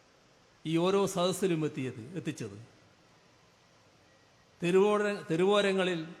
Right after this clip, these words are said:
ഞങ്ങൾ സഞ്ചരിക്കുമ്പോൾ കാണുന്ന ആയിരങ്ങളുണ്ട്, അതും ഇതിൻ്റെ ഭാഗം തന്നെയാണ്. ഈ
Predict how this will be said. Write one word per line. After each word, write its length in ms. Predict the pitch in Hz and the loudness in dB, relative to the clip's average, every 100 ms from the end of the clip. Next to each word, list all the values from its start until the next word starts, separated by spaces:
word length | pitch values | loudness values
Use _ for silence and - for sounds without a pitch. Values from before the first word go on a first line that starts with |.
| - - - - - _ _ _ _ _ _ | -20 -20 -20 -20 -20 _ _ _ _ _ _
ഞങ്ങൾ 240 | 147 170 185 | -6 -2 -2
സഞ്ചരിക്കുമ്പോൾ 680 | 180 175 196 190 190 196 190 | -2 0 0 0 -2 0 0
കാണുന്ന 360 | 185 180 180 | 0 0 0
ആയിരങ്ങളുണ്ട്, 920 | 180 170 190 175 170 143 113 98 104 - - _ _ _ _ _ _ _ _ | 0 2 2 2 -2 -4 -8 -12 -16 -20 -20 _ _ _ _ _ _ _ _
അതും 540 | 131 165 196 202 - - | -4 2 2 2 -6 -10
ഇതിൻ്റെ 260 | 151 170 170 | -4 -2 -2
ഭാഗം 460 | 131 151 156 147 | -2 -2 -2 -4
തന്നെയാണ്. 480 | 139 127 104 92 101 - _ _ _ _ _ _ - _ _ - _ _ _ _ _ _ - | -6 -8 -10 -12 -18 -20 _ _ _ _ _ _ -20 _ _ -20 _ _ _ _ _ _ -6
ഈ 440 | 160 185 180 185 | -4 -2 -4 -6